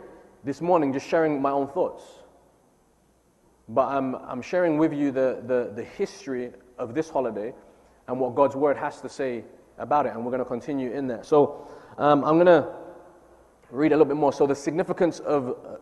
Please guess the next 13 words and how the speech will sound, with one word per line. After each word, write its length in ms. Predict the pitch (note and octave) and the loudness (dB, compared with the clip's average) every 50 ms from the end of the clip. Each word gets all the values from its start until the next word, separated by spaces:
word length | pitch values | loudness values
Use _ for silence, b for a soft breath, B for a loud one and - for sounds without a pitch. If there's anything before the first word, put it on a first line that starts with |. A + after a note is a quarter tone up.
| - - | -8 -8
of 160 | B2+ A2 A2+ | -8 -6 -6
the 60 | B2 | -2
date, 280 | A#2+ D3 C3 A#2 - - | 0 0 0 0 -2 -6
right? 160 | B2 B2 - | -8 -8 -8
So 80 | - | -6
these 180 | C3+ D#3 F#3+ F#3+ | -4 -4 -4 -4
practices, 800 | - - F3 F3 E3+ - C#3+ C3 - C3 A#2+ A#2 A2+ - - b b b b b b b b b b b b b b _ | -4 -2 -2 -2 -2 -2 -8 -10 -8 -6 -6 -6 -8 -12 -18 b b b b b b b b b b b b b b _
they 80 | B2+ B2+ | -2 -2
began 300 | A#2 C3+ C3+ D#3+ D#3 D#3 | 0 4 4 4 4 4
in 100 | D3 D3 | 4 2
the 60 | C#3 C#3 | 0 0
U 100 | D3+ C#3+ | 0 0
K. 240 | - E3 - - | 0 0 0 0